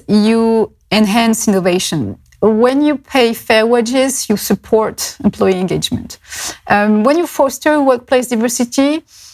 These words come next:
um, then you make your employees understand consumer needs better. And when you forge long-term relationship with suppliers, you ensure the quality and the safety of this supply chain.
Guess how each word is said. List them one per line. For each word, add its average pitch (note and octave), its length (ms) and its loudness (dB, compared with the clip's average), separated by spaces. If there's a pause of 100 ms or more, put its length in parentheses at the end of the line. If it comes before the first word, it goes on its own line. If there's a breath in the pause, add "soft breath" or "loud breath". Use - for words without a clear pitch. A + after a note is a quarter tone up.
(320 loud breath)
um, A3 640 2
then D4+ 240 2
you C#4+ 100 2
make B3+ 380 -2
your A3 300 2
employees A#3 720 0
understand A3 540 0
consumer G#3 440 0
needs G3+ 300 -2
better. F3+ 380 -2 (720 loud breath)
And A3 380 2 (280)
when C4 220 2
you D#4+ 100 0
forge D4 460 -2
long-term C4+ 440 2
relationship B3 560 -2
with A#3+ 100 2
suppliers, C#4 720 -2
you A#3 220 2
ensure G3+ 260 0
the F3 120 0
quality C#4 600 0 (160)
and A3 100 4
the G#3 60 0
safety A#3 540 0
of F3+ 180 -2
this F#3 180 -2
supply - 360 -6
chain. - 400 -6